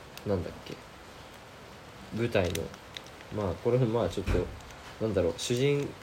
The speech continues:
なんか冴えない主人公が、実は、なんか、その、さ、まあ、実はこの世には不死者っていう人たちがいて、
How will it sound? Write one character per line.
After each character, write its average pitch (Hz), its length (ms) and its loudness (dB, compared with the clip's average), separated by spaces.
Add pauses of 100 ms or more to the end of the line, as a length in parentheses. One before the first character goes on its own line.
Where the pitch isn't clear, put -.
(120)
な 120 60 0
ん - 40 -4
か - 80 -10
冴 127 200 4
え 135 40 8
な 131 80 10
い 113 80 6
主 113 120 0
人 123 200 4
公 104 180 4
が、 92 160 6 (520)
実 113 260 4
は、 95 260 6 (380)
な 113 60 -4
ん 107 40 -4
か、 85 220 0
そ - 560 -4
の、 95 40 0 (1600)
さ、 - 380 2
ま 92 240 6
あ、 - 140 -12
実 113 240 0
は 127 220 8
こ - 120 2
の 135 140 8
世 139 160 8
に 107 120 4
は 110 200 2
不 110 180 -2
死 131 220 4
者 127 120 4
っ 110 40 0
て - 160 0
い - 20 4
う 95 40 2
人 98 140 2
た 92 40 2
ち - 100 -2
が - 60 0
い - 40 0
て、 131 320 4